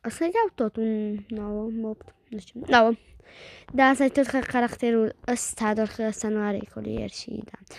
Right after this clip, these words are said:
Să-i dau un zece pentru că îmi place. <laughs> Apoi vine asta pe care eu l-am făcut. Arată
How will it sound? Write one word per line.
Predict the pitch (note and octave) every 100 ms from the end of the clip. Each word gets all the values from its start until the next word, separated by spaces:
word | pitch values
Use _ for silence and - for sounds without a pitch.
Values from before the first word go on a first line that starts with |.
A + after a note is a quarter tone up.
| -
Să-i | - A3+
dau | G#3+
un | G#3+ F3+ - -
zece | G3 - G3+ - G#3
pentru | G3 G3+
că | F#3+
îmi |
place. | F#3 F3+ G3 A3+ - - -
<laughs> | - - -
Apoi | D#4+ E4
vine | D#4+ D4
asta | C#4+ C4+
pe | C4
care | B3+ A#3+
eu | A#3 A#3 B3
l-am | A#3+ G#3+
făcut. | G#3 G#3 G3+ -
Arată | D4 E4 C#4